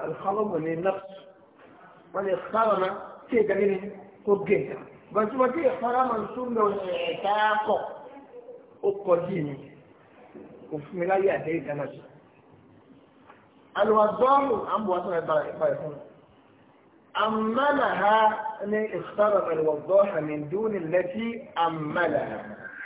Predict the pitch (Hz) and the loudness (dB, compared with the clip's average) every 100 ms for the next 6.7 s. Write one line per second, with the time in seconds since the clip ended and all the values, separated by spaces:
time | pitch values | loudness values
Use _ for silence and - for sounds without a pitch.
0 | - - - - - 208 208 233 226 214 | -12 -14 -16 -8 0 0 0 -4 0 0
1 | 202 - 208 247 240 240 226 - - - | 0 -4 0 2 4 4 4 -4 -12 -18
2 | - - - - - 160 175 - 185 214 | -20 -20 -20 -20 -6 2 2 2 0 2
3 | 214 202 196 - - - - - - - | 2 2 2 0 -10 -16 -20 -20 -20 -20
4 | _ 156 165 180 175 165 160 165 180 180 | _ -12 -6 0 2 2 2 0 -2 -4
5 | 170 175 175 - - - - - - - | -4 -8 -14 -18 -20 -20 -18 -20 -20 -20
6 | - - - 147 160 196 196 | -20 -14 -8 -8 0 2 2